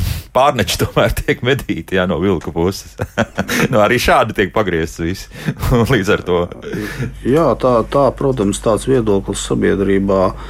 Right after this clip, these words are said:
Speaker 2: sabiedrībā pastāv, un tas vairāk saistīts tiešām, kad ir konkurenti, kad tās populācijas ir mazā līmenī. Ja mēs apskatāmies, e,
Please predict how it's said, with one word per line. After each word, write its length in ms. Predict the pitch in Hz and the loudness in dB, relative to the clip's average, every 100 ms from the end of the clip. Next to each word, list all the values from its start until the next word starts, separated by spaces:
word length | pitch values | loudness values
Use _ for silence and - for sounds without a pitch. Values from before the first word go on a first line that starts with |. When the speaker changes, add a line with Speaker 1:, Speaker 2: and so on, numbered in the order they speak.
| - - | -14 -10
Speaker 2:
sabiedrībā 680 | - 120 113 98 101 95 98 | -2 2 2 2 2 2 0
pastāv, 460 | 95 151 - 117 110 | 2 -2 2 2 4
un 120 | 117 | 4
tas 160 | 135 131 | 2 2
vairāk 360 | 139 127 117 | 2 4 2
saistīts 520 | - 127 127 110 101 - - | 0 -2 0 -2 -2 -8 -2
tiešām, 400 | 127 - 107 - | 0 0 -2 -2
kad 160 | 98 | 0
ir 120 | 101 - | 0 0
konkurenti, 880 | 113 120 127 104 98 98 101 101 95 | 2 2 2 2 4 2 2 0 0
kad 180 | 98 92 - | -2 -4 -2
tās 200 | 92 - | -2 0
populācijas 840 | 110 - 120 92 92 95 95 - | -2 2 2 2 2 0 0 0
ir 160 | 98 98 95 | 0 2 2
mazā 400 | 107 113 98 78 | 2 2 2 2
līmenī. 480 | 87 87 87 85 | 2 2 2 2
Ja 160 | 85 95 | 2 2
mēs 220 | 95 - | 0 0
apskatāmies, 720 | 104 - 95 - 95 90 90 | -2 -2 -2 0 2 2 0
e, 600 | - - - - - - | -4 -8 -8 -8 -4 0